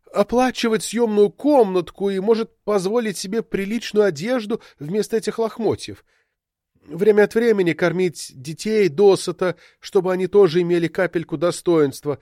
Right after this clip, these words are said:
Хотя бы капельку, я же не прошу всего. Может, ещё в школу их отдать. Такие обыденные мелочи. Ха! Нет, наследие замечательное на все сто процентов.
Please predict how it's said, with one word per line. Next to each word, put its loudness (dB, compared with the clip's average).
Хотя -4
бы -4
капельку, -8
я -4
же -4
не -6
прошу -6
всего. -6
Может, -8
ещё -6
в -14
школу 0
их -2
отдать. -4
Такие -2
обыденные 0
мелочи. -6
Ха! -6
Нет, -4
наследие 0
замечательное 2
на 2
все 2
сто 0
процентов. -2